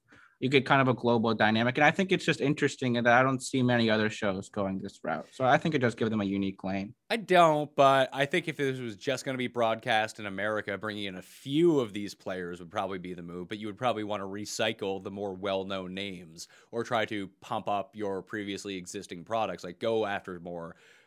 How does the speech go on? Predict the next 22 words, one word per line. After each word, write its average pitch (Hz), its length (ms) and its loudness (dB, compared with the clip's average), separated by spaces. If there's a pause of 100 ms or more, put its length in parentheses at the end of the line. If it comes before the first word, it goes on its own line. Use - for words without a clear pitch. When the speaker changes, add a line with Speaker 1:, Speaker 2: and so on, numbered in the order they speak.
(260)
Speaker 2:
continue 127 360 -4
to 117 80 -6
go 117 160 4
after 113 220 2
Big 95 220 -4
Brother 85 280 -6
people, 87 240 -14
go 104 220 0
after 113 240 -2
Survivor 87 480 -10
people. 87 300 -10
Is 120 60 -8
The 165 80 -4
Real 226 260 0
World 247 240 -2
still 240 200 -2
a 233 60 -2
thing? 233 220 -6
Didn't 220 140 -4
that 226 160 -6
come 226 120 -4
back? 240 320 -6